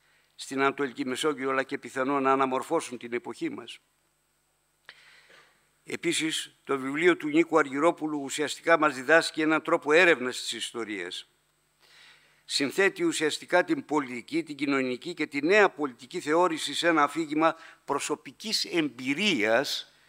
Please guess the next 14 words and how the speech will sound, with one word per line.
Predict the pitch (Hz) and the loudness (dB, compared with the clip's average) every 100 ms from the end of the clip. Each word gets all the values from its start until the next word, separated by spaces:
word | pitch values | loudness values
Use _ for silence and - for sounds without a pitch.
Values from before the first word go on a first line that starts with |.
| - _ | -20 _
και | 143 | 0
βιωματικών | 131 143 143 147 139 - - 208 185 | 2 6 6 6 4 2 10 10 12
πραγματικά | 170 151 147 143 135 170 | 8 8 4 2 6 6
γεγονότων | 139 131 139 147 139 123 | 8 4 4 2 0 -4
και | 135 | -8
στοιχείων. | - 110 160 135 98 - _ _ _ _ _ _ _ _ _ _ _ | -10 -12 -8 -8 -8 -16 _ _ _ _ _ _ _ _ _ _ _
Συμπυκνώνονται | - 120 135 151 165 160 147 147 | -8 -6 -8 2 2 2 0 -4
στο | - | 2
ότι | 151 - 127 _ _ | 0 0 -12 _ _
τα | 127 | -6
γεγονότα | 113 127 143 175 165 | -4 -2 2 2 2
αυτά, | 151 - 160 180 - - _ _ _ _ _ _ _ _ _ _ _ _ _ _ _ _ | -2 6 6 6 -2 -18 _ _ _ _ _ _ _ _ _ _ _ _ _ _ _ _
ουσιαστικά, | - 117 139 127 - 147 147 | -12 -8 -6 -6 -2 4 4
λέει, | 131 135 120 113 | 4 -2 -4 -12